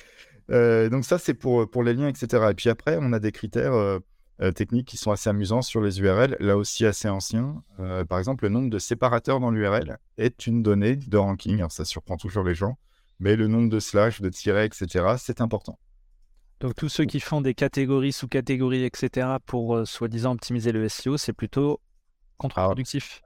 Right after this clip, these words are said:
Speaker 1: Alors, alors, de fait, ça optimise, mais si on le fait trop, bah, très probablement qu'on va avoir une forme de pénalisation.
Speaker 2: Ok.
Speaker 1: Et donc, euh, ça, c'est quelque chose, euh, qu'il faut,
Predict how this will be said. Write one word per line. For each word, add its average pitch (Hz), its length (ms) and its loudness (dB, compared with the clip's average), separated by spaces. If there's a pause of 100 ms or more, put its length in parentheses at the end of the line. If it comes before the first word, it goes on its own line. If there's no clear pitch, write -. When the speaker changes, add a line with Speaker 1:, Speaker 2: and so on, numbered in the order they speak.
(200)
Speaker 1:
Alors, 98 120 2
alors, 98 60 0
de 107 100 2
fait, 131 220 0
ça - 180 2
optimise, 113 640 0
mais 104 160 0
si - 180 -4
on 123 60 2
le 123 80 0
fait 107 180 0
trop, 143 260 -2
bah, 98 300 4
très 95 180 -6
probablement 104 440 0
qu'on 104 180 -2
va 95 80 4
avoir 95 200 0
une 95 60 -4
forme 110 180 -2
de 107 60 0
pénalisation. 101 600 -2 (480)
Speaker 2:
Ok. 117 120 -6
Speaker 1:
Et 87 40 -8
donc, 110 240 2
euh, 95 240 4
ça, 120 220 2
c'est - 180 -4
quelque 90 260 -4
chose, 104 220 -2
euh, 92 100 2
qu'il 82 200 -8
faut, 87 520 -2